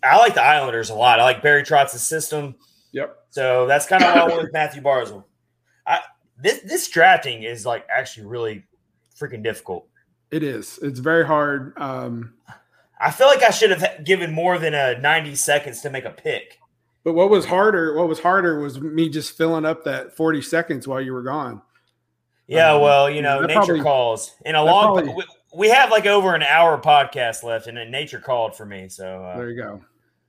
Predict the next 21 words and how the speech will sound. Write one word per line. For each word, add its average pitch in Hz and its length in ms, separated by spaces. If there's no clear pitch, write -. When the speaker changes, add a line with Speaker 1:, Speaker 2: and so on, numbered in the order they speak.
Speaker 1:
it's 123 120
Speaker 2:
There 120 60
you 117 60
Speaker 1:
just, 117 100
Speaker 2:
go. 123 60
Speaker 1:
we're 156 60
being 156 240
honest 139 380
here 127 260
on 113 160
Catfish 113 440
and 113 80
Ice 107 200
episode 151 300
Speaker 2:
<laughs> 131 40
Speaker 1:
sixty-nine. 104 500
I 107 60
had 120 200
to 101 80
pee. 131 120
Speaker 2:
All, 160 320